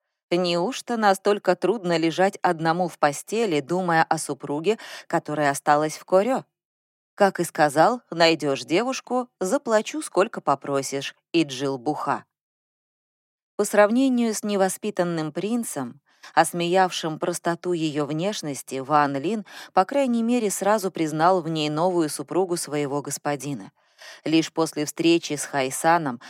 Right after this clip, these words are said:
она поняла, что не сказать ни слова было проявлением учтивости Лина. И даже сейчас этот учтивый юноша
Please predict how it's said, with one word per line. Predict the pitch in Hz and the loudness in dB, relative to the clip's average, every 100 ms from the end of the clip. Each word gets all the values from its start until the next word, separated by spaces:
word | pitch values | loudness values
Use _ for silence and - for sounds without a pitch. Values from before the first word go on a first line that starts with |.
| - | -2
она | - 190 | 0 2
поняла, | 254 233 220 226 240 | 0 -2 -2 0 0
что | 226 - 202 | 0 -2 -2
не | 196 190 | 0 -4
сказать | - 175 165 185 - | -2 -2 2 0 0
ни | 165 | -4
слова | 151 170 214 202 180 - - | -4 0 2 4 2 -2 -14
было | 170 254 269 | -2 0 0
проявлением | - 202 180 160 208 196 196 175 _ - | 0 2 4 4 2 0 -2 -6 _ -8
учтивости | 185 - - 170 160 156 - | -6 -8 -6 -2 -2 -4 -4
Лина. | 165 147 123 87 _ _ _ _ _ _ _ | -2 -2 -6 -10 _ _ _ _ _ _ _
И | 185 | -4
даже | 175 165 143 | 0 0 0
сейчас | 151 - 147 180 175 - - - _ | -6 -6 -6 -2 -2 -4 -12 -20 _
этот | 202 196 - | -4 -4 -4
учтивый | 208 - - 208 165 156 | -6 -6 -6 -2 0 0
юноша | 147 202 196 151 - 127 | 0 -4 -4 -4 -6 -10